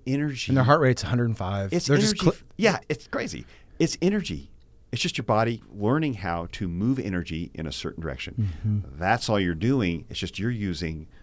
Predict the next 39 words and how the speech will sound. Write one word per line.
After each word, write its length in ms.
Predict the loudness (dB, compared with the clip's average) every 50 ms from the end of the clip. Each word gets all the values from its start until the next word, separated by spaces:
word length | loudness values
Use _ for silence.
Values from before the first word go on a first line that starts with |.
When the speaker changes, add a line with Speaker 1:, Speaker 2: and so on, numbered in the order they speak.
| -18
Speaker 1:
stored 760 | -10 -8 -6 -6 -6 -2 2 2 2 4 2 0 -2 -4 -8 -12
fuel. 340 | -8 -2 -2 0 0 0
Most 320 | 2 2 2 2 2 0 -2
of 80 | -2 -2
us 200 | -2 -2 -4 -8 -10 -18 -20 -18 -12
wanna 240 | -6 -4 -2 -2 -2
burn 200 | -2 0 0 0
off 200 | 0 -2 -2 -4
our 80 | -4 -4
stored 500 | -4 -6 -8 -4 0 2 4 4 2 2
fuel, 420 | -2 -2 0 0 2 0 0 -4 -8 -14 -20 -20 -20 -20 -20 -20 -20 -20 -20 -20 _ -20 _
throw 240 | -20 -6 0 2 2
away 200 | 4 4 4 4
the 100 | 2 0
stuff 280 | -2 0 -2 -2 -2 -2
in 60 | -6
the 80 | -6 -2
bottle 480 | 0 2 2 4 4 2 -2 -2 -6 -12 _ -20 -10 -8
that 180 | -8 -6 -4
you're, 160 | -6 -6 -8 -8 -8
and, 220 | -6 -6 -4 -4
and 120 | -6 -6
people 240 | -6 -4 -4 -4 -6 -6 -6
dry, 500 | -2 2 4 6 6 6 6 4 2 -2 -8 _ -20 -20 -20 -20 -20 -6 _
uh, 60 | -2
it's 200 | -2 0 -2 -2
just 220 | -2 -4 -4 -6 -12 -20 -20 -20 -20 -20 -20 -20 -20 -20 -20 -20 -20 -20 -6
eating 240 | -2 2 4 4 4 4
the 80 | 4
powder, 440 | 2 2 4 4 6 6 6 6 6
like, 160 | 4 2 0 -2
that's, 300 | -4 -6 -6 -6 -4 -2
uh, 120 | -2 -2
can 100 | -2 0
make 120 | -2 -2 -2
some 160 | -2 -6 -8
cool. 360 | -6 -2 0 2 2 2 2
And, 200 | 0 -2 -4 -6 -6
and 120 | -6 -6